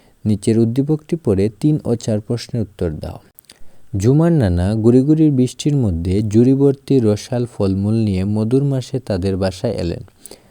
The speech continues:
তারা ফলগুলো পেয়ে খুব খুশি হলো। তিন নম্বর প্রশ্ন দেওয়া আছে, ঝুমার নানা কোন ঋতুতে বেড়াতে আসেন? এখানে উত্তর হবে ক, গ্রীষ্ম। চার, ঝুমার নানা ফলের জুড়িতে ছিল।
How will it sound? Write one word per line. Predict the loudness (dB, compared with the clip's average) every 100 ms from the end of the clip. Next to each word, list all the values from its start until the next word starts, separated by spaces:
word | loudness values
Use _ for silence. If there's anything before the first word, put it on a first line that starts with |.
| _
তারা | -4 -2 -2
ফলগুলো | 0 2 2 0 -2
পেয়ে | 0 -2 -2
খুব | -4 -6 -4
খুশি | -6 -6 -6
হলো। | -8 -10 -12 -18 _ -14 -4
তিন | 0
নম্বর | 0 0 0
প্রশ্ন | -2 -4 -2
দেওয়া | 0 0
আছে, | -2 -4 -4 -4 -8 -20 _ _ 0
ঝুমার | 2 2 2
নানা | 2 0 -2
কোন | 0 2 2
ঋতুতে | 2 2 0 0
বেড়াতে | 2 0 0 -4
আসেন? | -6 -8 -14 -16 -18 _ -14
এখানে | -6 -4
উত্তর | -4 -4 -4
হবে | -2 -2 -4 -4
ক, | -2 -2 -4 _ _ -2
গ্রীষ্ম। | -2 -2 -8 -8 -10 -16 _ _ -18 -16 -6
চার, | 0 0 0 -4 -4
ঝুমার | 0 2 2 2
নানা | 0 0 0 -2
ফলের | -2 0 2 0
জুড়িতে | 0 -2 -2 -6
ছিল। | -6 -6